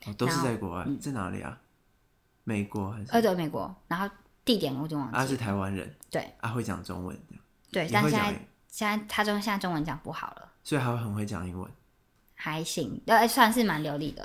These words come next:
Speaker 1: 哦。
Speaker 2: 对，对，对，对。所以，所以就是，就是
Speaker 1: 哦，好冲击的一个个案啊。
Speaker 2: 对，其实我，我觉得，我觉得我第一次认，其实他是我人生中第一个个案，而且他其实也不算我的个案，我们只是在聊天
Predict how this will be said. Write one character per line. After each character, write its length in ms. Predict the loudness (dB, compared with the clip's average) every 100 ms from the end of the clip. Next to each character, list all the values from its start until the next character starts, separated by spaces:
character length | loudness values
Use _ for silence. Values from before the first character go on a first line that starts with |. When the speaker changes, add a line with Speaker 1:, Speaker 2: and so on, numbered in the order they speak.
| -8
Speaker 1:
哦。 180 | -6 -2
Speaker 2:
对， 100 | -2
对， 120 | -2
对， 140 | -8 -14
对。 120 | -16 -20 -20 -20 -8
所 140 | 4 6
以， 60 |
所 120 | 8 8
以 60 |
就 100 | 8
是， 240 | 8 10 10 6 -12 -18 -20 _ -2
就 160 | 4
是 160 | 6 6
Speaker 1:
哦， 60 | 4
好 80 |
冲 240 | 2 2 0
击 180 | 0 -2
的 100 | 0
一 80 |
个 120 | 0 -2
个 200 | -4 -2
案 120 | -2
啊。 140 | -4 -10 -20 -6 4
Speaker 2:
对， 80 | 6 6
其 100 | 2
实 140 | 4 4
我， 380 | 4 4 0 2
我 140 | 6
觉 100 | 8
得， 100 | 8
我 80 | 6
觉 80 | 6
得 60 |
我 100 | 6
第 240 | 6 4 4
一 60 |
次 160 | 4 6
认， 160 | 4
其 100 | 4
实 120 | 4 8
他 100 | 10
是 100 | 10
我 80 |
人 120 | 8 6
生 120 | 4
中 160 | 4 2
第 180 | 2 2
一 20 |
个 120 | 2
个 180 | 4 6
案， 80 | 6
而 60 |
且 120 | 6
他 140 | 8 6
其 140 | 4
实 80 | 0
也 60 | -2
不 120 | 2
算 160 | 4
我 60 | 2
的 60 | -2
个 160 | -2
案， 160 | 2 2
我 60 | 2
们 100 | 0
只 100 | -2
是 60 |
在 140 | 0 0
聊 200 | 0 -2
天 320 | 0 0 0